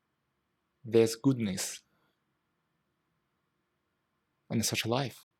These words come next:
is joyful. And the joy of the life makes everything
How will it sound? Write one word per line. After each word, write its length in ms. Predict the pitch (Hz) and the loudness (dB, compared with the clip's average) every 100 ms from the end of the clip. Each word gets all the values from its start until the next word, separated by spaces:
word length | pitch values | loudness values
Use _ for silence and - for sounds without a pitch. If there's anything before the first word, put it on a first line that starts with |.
| _ | _
is 220 | 110 - - _ - | -6 -6 -10 _ 2
joyful. 640 | 127 131 98 - - - _ _ _ _ _ _ _ _ _ _ _ _ _ _ _ _ _ _ | 4 4 -4 -14 -20 -20 _ _ _ _ _ _ _ _ _ _ _ _ _ _ _ _ _ _
And 180 | 147 131 | 0 2
the 120 | 117 - _ | -2 -4 _
joy 400 | - 170 120 92 - - - | 6 8 8 2 -8 -20 -6
of 120 | 113 | 2
the 60 | 107 | 4
life 400 | 113 90 - - _ _ _ _ | 4 2 -4 -16 _ _ _ _
makes 320 | 117 101 - - | -2 -2 -2 0
everything 500 | 110 120 110 107 | 0 2 -2 -6